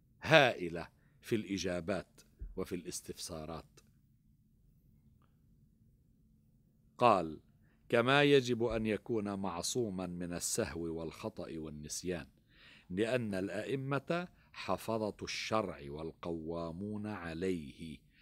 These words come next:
حالهم في ذلك حال النبي، والدليل الذي اقتضانا أن نعتقد بعصمة الأنبياء". شو هو الدليل الذي قادنا للقول بعصمة الأنبياء؟ كونهم سفراء عن السماء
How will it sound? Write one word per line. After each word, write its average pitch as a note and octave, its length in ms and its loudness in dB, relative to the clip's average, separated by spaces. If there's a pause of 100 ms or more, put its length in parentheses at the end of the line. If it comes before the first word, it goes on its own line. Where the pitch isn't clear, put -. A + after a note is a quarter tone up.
(260)
حالهم F#2 720 -2
في B2 260 -2
ذلك D3+ 500 -4
حال D3+ 360 -10
النبي، C#3+ 380 -10 (960)
والدليل B2+ 800 10
الذي G3 260 10
اقتضانا D#3 880 10
أن D#3+ 40 2
نعتقد D#3+ 760 6
بعصمة D3 500 2
الأنبياء". A#2 800 0 (640)
شو - 160 2
هو C3+ 140 8
الدليل A2+ 400 4
الذي G#2 160 2
قادنا G#2 640 2
للقول F#2 500 -2
بعصمة F2+ 500 -6
الأنبياء؟ D#2+ 640 -8 (420)
كونهم F2+ 400 0
سفراء F#2 520 -6
عن F2+ 160 -10
السماء F#2 440 -8